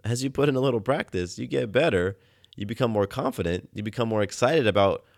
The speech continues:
what you can now do, your abilities go up, and your quality keeps getting better and better and better.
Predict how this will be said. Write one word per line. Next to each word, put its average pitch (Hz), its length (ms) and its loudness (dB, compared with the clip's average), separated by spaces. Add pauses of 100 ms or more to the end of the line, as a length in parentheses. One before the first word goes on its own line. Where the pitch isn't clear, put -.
what 113 180 2
you 113 80 -2
can 110 160 0
now 98 240 2
do, 131 260 2
your 92 180 2
abilities 123 420 0
go 82 240 0
up, 85 220 0
and 92 100 -2
your 95 80 0
quality 87 340 2
keeps 92 220 -4
getting 90 180 -2
better 76 220 -6
and 76 80 -8
better 73 200 -4
and 69 60 -10
better. 71 300 -12